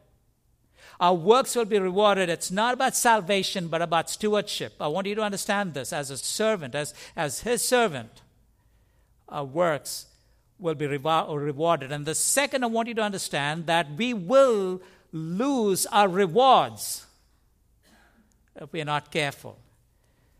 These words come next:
We read that in First Corinthians chapter three, verse fifteen, but also turn with me to Galatians chapter, chapter six, verse seven. Galatians chapter six, verse seven.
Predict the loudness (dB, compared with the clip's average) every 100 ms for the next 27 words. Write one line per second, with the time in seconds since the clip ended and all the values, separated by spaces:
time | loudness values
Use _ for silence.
0 | _ _ _ _ _ _ -8 -6 -4 -4
1 | -2 -4 -4 -6 -6 -4 -6 -6 -8 -10
2 | -4 -4 -6 -10 -8 -8 -8 -8 -10 -10
3 | -6 -6 -4 -4 -2 -2 -4 -8 -2 -2
4 | -4 -8 -8 -6 -6 -6 -4 -4 -4 -6
5 | -6 -6 -8 -8 -4 -4 -4 -14 -14 _
6 | -20 _ -8 -4 -4 -6 -8 -6 -8 -8
7 | -8 -6 -4 -2 -2 -6 -10 -8 -4 -4
8 | -4 -8 -8 -6 -4 -6 -6 -4 -6 -8
9 | -14 -16 -18 _ _ _ _ _ _ _
10 | _ _ -10 -6 -6 -6 -10 -16 _ _
11 | _ _ -16 -12 -6 -6 -6 -10